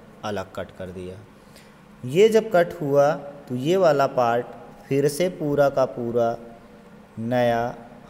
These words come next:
हाइड्रा का फॉर्मेशन किया, जबकि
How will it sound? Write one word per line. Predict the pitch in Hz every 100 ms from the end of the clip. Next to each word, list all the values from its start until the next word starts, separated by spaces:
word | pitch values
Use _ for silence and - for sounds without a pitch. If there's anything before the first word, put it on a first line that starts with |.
| -
हाइड्रा | 104 110 107 117
का | 113 107
फॉर्मेशन | - 98 98 104 104 135 143
किया, | 143 139 143 156 - - - - - - 117
जबकि | 113 156 175 202 147 127